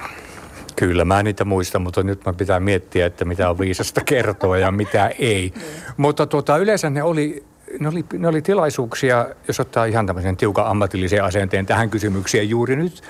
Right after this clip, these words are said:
niin tuota, tuota, tuota, tämän meidän Jarin herkkyys oivaltaa ja näkeä falskius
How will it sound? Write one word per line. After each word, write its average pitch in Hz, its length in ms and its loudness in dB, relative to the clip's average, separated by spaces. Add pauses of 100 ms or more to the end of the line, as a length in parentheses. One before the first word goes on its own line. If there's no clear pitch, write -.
(220)
niin 123 260 2
tuota, 123 580 2 (280)
tuota, 143 300 -4
tuota, 135 400 0 (1700)
tämän 131 240 2
meidän 117 420 0 (640)
Jarin 117 440 0 (960)
herkkyys 110 680 0 (760)
oivaltaa 104 760 2 (720)
ja 110 60 0
näkeä 101 380 0 (140)
falskius 101 800 -2